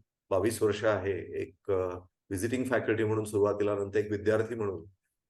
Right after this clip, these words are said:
त्याला मी दोन वेगवेगळे नवीन इनिशिएटिव्ह सुरू करायला मदत केली, अ, ज्याच्यामध्ये एका परकीय विद्यापीठाबरोबर जॉईंट डिग्री प्रोग्राम भारतामध्ये,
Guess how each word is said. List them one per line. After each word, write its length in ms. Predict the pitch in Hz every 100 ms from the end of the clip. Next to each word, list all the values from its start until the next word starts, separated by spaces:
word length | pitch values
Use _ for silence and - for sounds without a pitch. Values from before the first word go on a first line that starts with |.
| _ -
त्याला 320 | - 113 127
मी 100 | 135
दोन 320 | 127 131 151
वेगवेगळे 360 | 143 131 135 131
नवीन 280 | 120 123 120
इनिशिएटिव्ह 520 | 113 107 113 110 104
सुरू 220 | 117 104
करायला 260 | 107 101 98
मदत 240 | 95 98 98
केली, 220 | 87 85 - _ -
अ, 320 | 85 90 90
ज्याच्यामध्ये 480 | 87 90 101 101 101
एका 300 | 98 104 104 - - _ _
परकीय 320 | 107 104 113 107
विद्यापीठाबरोबर 880 | 107 107 104 110 110 107 107 107
जॉईंट 360 | 104 101 107 107
डिग्री 240 | 107 101
प्रोग्राम 440 | 104 101 95 104 104
भारतामध्ये, 600 | 98 98 95 95 98